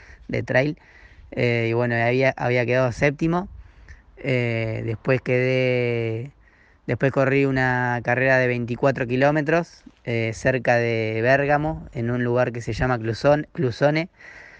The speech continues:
eh, que esa fue una carrera de veinticuatro kilómetros con, con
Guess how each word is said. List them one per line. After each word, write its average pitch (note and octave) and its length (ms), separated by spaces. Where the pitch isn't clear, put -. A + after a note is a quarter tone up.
eh, A#2 300
que C3 80
esa A#2+ 180
fue C3 140
una C3 120
carrera B2+ 320
de A#2+ 160
veinticuatro A#2+ 1000
kilómetros C#3 560
con, A#2 760
con A2+ 920